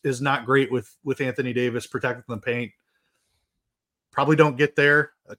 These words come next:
DeRozan just hasn't had the same level of usage all season long. Not, not a guy that I've played very much at all this season. So n-, very little, if any, interest, uh, on D D R. I think Caruso is playable. Little revenge game.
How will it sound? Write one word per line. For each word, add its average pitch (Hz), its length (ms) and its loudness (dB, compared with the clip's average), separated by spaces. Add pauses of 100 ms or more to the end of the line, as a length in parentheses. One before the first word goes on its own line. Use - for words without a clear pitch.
(140)
DeRozan 131 460 0
just 131 160 -4
hasn't 139 320 -2
had 139 160 0
the 131 80 -4
same 139 260 -2
level 127 240 -2
of 117 100 -4
usage 131 360 -4
all 131 120 2
season 123 360 -4
long. 147 400 0
Not, 117 340 -8
not 131 220 2
a - 20 -4
guy 127 220 2
that 127 120 2
I've 120 200 -2
played 139 200 0
very 135 220 -2
much 131 220 -4
at 110 80 -2
all 135 180 0
this 151 160 -4
season. 156 420 -6 (120)
So 104 340 -10
n-, 120 100 -16 (760)
very 139 240 0
little, 135 260 -2
if 127 140 -6
any, 156 220 -2
interest, - 540 -10 (520)
uh, 127 240 -2
on 131 140 -2
D 135 120 -4
D 123 140 -4
R. 160 380 2 (180)
I 139 40 -8
think 247 240 -8 (300)
Caruso 156 640 0
is 165 160 -4
playable. 190 560 -2
Little 151 180 2
revenge 135 460 0
game. 180 340 -6